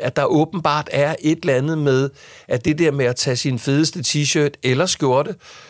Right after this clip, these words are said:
øh, og lidt duftevand på, og, og ræ håret,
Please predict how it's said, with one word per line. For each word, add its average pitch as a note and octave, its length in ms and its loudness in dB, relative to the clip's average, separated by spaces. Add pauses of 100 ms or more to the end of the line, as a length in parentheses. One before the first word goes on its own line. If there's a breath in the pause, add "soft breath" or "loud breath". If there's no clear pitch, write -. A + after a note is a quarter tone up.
(100)
øh, C3 300 2
og A#2+ 220 2
lidt A#2+ 200 -2
duftevand D3+ 540 0
på, D3 220 2
og, B2 360 0
og A2+ 180 2
ræ B2+ 200 0
håret, C#3 520 2